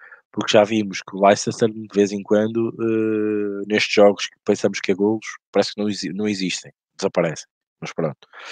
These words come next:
Ahm, e acho que voltei a perder o Rodrigo outra vez.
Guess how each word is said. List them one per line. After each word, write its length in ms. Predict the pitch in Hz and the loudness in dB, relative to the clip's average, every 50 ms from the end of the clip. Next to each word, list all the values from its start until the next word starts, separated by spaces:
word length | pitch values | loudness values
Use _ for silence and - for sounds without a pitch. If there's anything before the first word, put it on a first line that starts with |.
| - - - - - - - _ - | -14 -12 -12 -14 -14 -16 -14 _ 2
Ahm, 720 | 98 101 101 101 101 101 98 95 92 95 95 95 92 92 90 _ _ _ _ _ _ _ _ _ _ _ _ _ _ - | 4 6 8 8 8 8 6 6 4 0 -4 -12 -12 -14 -16 _ _ _ _ _ _ _ _ _ _ _ _ _ _ 0
e 80 | 107 | 2
acho 120 | 110 101 - | 2 2 2
que 60 | - | -2
voltei 180 | 107 92 104 92 | -4 -2 -2 -2
a 40 | |
perder 220 | - 98 92 95 90 | -2 -2 -4 -4 -4
o 40 | 87 | -4
Rodrigo 240 | 85 87 82 78 | -6 -10 -8 -8
outra 180 | 76 73 - - | -10 -10 -10 -14
vez. 220 | - - - - | -14 -14 -16 -18